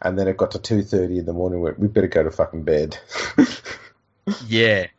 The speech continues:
Speaker 2: a-, and it was crazy. Like, uh, like we were ready to rock and roll, and I, I can't. <sighs> Who was the player? There was a player. There was a, there was, like, two or three players, and we're like, uh, "I guess they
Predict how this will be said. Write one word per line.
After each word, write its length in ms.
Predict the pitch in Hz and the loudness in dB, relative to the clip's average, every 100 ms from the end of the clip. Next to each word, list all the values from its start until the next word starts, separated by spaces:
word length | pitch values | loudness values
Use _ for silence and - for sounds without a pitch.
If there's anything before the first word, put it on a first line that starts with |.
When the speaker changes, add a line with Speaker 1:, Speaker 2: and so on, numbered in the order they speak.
| _ _ - | _ _ 0
Speaker 2:
a-, 240 | 117 117 123 | 2 2 2
and 140 | 123 | 0
it 80 | 120 | 0
was 180 | 120 - | -4 -6
crazy. 580 | 123 107 123 117 107 | 0 2 2 0 -6
Like, 440 | 101 101 98 101 - | -2 -2 -2 -4 -4
uh, 400 | 104 98 95 95 - _ _ _ _ _ _ _ _ _ - | -2 -2 -4 -6 -12 _ _ _ _ _ _ _ _ _ -12
like 180 | 127 156 | -10 -8
we 80 | |
were 80 | 233 | -4
ready 260 | 180 127 98 | -2 -2 -4
to 80 | 104 | -6
rock 300 | 107 107 - | -4 -4 -6
and 120 | 101 | -4
roll, 320 | 117 139 120 | 2 2 2
and 160 | 123 127 | -2 -4
I, 240 | 131 131 - | -4 -8 -8
I 60 | 113 | -2
can't. 340 | 143 170 - _ _ _ _ _ _ | 4 4 2 _ _ _ _ _ _
<sighs> 680 | - - - - - - - | -12 -12 -12 -14 -16 -14 -8
Who 140 | 131 170 | -4 -4
was 220 | 190 - | -4 -4
the 60 | 147 | -4
player? 340 | - 104 95 | 2 2 2
There 140 | 101 | 0
was 160 | 101 92 | -2 -2
a 40 | 95 | -6
player. 640 | - 101 104 101 95 92 - _ _ _ _ _ - | -2 2 4 6 4 0 -6 _ _ _ _ _ 4
There 120 | 135 | 4
was 140 | 120 | 6
a, 140 | 139 131 | 4 4
there 160 | 135 | 2
was, 200 | 127 107 | 0 2
like, 220 | 123 117 | 2 2
two 160 | - 143 | 0 -2
or 60 | 143 | 2
three 240 | 151 123 | 4 4
players, 480 | 117 110 107 104 107 | 2 2 2 2 0
and 100 | 101 | -4
we're 100 | 98 | 0
like, 360 | 98 98 98 _ _ _ _ _ _ _ _ | 0 0 -4 _ _ _ _ _ _ _ _
uh, 40 | 110 | -12
"I 380 | 117 117 113 110 | -10 -10 -8 -8
guess 280 | 127 - - - | -8 -8 -8 -10
they 300 | 120 113 | -8 -8